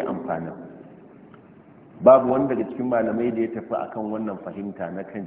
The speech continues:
cewar a dukkan wani abu na maita, na mushe ana iya amfani da shi mutlaqan ba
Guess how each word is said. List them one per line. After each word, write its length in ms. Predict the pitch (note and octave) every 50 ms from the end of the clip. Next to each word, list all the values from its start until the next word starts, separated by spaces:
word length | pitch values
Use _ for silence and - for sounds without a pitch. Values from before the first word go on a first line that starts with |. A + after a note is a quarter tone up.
| -
cewar 400 | - G2+ F#2 F2+ F#2+ G2 F#2+ - - - - - - - - - - - - - - - -
a 120 | F#2+ F2+ F2 F2 E2+ E2+ E2+ E2 D#2 - - - - - - - -
dukkan 400 | A2 F#2 F#2 C3+ - - - B2
wani 200 | G#2+ G#2+ A2+ A2+
abu 200 | A2+ G2 G2 G2
na 140 | F#2+ G2 G2+ G#2
maita, 400 | G#2+ G#2+ G#2+ G#2+ - F#2+ E2+ - - - - - - -
na 140 | F#2 G#2 G#2+
mushe 420 | A2 A2+ A#2 A#2 A2 - G2+ E2 - - - - - - - - -
ana 200 | A2+ A#2 A2 F2
iya 200 | G#2 A2 G#2+ - F2+
amfani 380 | F#2 F2 F#2 F2 F#2+ G#2 G#2+ F#2+
da 80 | F#2
shi 240 | F2 - - A2 A2+ A2 - - - - - - -
mutlaqan 480 | F#2 F#2 - - A2 B2+ B2+ - B2 A2 F#2+
ba 120 | F#2 F2+